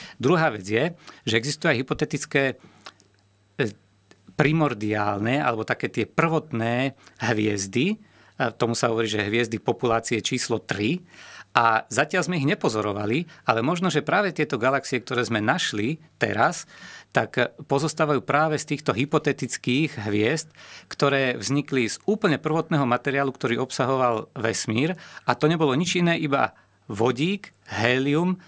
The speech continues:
a trošku lítia. A to boli jediné tri chemické prvky, ktoré kedysi, pred tými, teda,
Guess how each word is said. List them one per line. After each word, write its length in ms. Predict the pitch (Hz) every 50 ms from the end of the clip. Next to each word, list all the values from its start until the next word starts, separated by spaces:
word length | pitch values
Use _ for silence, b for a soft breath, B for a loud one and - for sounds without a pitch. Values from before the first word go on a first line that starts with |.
| B B
a 80 | - -
trošku 480 | - - - 143 160 - - - - 147
lítia. 560 | 139 131 127 117 - - 107 101 92 85 B B B B B B B B
A 100 | - 113
to 240 | 120 - - 156 156
boli 160 | 156 165 147
jediné 400 | 131 123 165 196 190 180 165 135
tri 160 | - 156 170 151
chemické 480 | - - 165 160 156 - - 131 107
prvky, 320 | - 139 147 143 - 156 -
ktoré 240 | - 139 - -
kedysi, 400 | - - 120 113 143 - - 196
pred 160 | 185 - 120 113
tými, 400 | - - 113 113 107 95 90 - _ _ _ _ - -
teda, 240 | _ 143 110 110